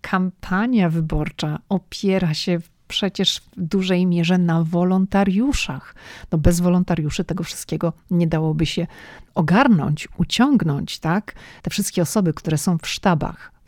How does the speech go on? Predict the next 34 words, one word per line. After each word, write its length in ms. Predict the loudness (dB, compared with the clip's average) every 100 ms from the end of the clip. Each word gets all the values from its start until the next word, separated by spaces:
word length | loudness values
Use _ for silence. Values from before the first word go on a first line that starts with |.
| -2
terenie, 560 | 2 4 6 4 2 -4 -6
w 60 |
głównym 560 | 2 4 4 2 0 -2
sztabie, 400 | -4 -6 -4 -4
w 80 | -2
tych 260 | -2 0 0
małych 420 | 2 2 2 -2
sztabach 420 | -6 -4 -4 -2
lokalnych, 720 | -4 -4 -4 0 2 0 -4 -4
one 260 | 2 2 2
wykonują 680 | 0 0 2 4 4 2 -2 -12 -18 -4
mnóstwo 720 | 2 4 6 4 2 -4 -4 0
pracy 400 | 0 0 -2 -2
za 160 | -2
darmo, 440 | 0 -2 -2 -2 -6 _
właśnie 460 | -8 -2 0 0 -2
po 200 | 0 -2
to, 280 | 0 -2 -2 _ _ -4
żeby 440 | 0 2 2 2
ich 240 | 2 -2 2
kandydat, 600 | 2 2 2 -4 -6 -8 -4
no 80 | -2
bo 100 | 0
wiadomo, 360 | 2 4 4
że 100 | 0
jak 120 | -4
już 120 | -4 -4
się 160 | -4
angażujesz 600 | -4 0 0 2 0 -2
w 100 | -6
po 120 | -6 -6
której 300 | -2 -2 -2
stronie, 460 | -4 -4 -2 -2
to 240 | -4 -4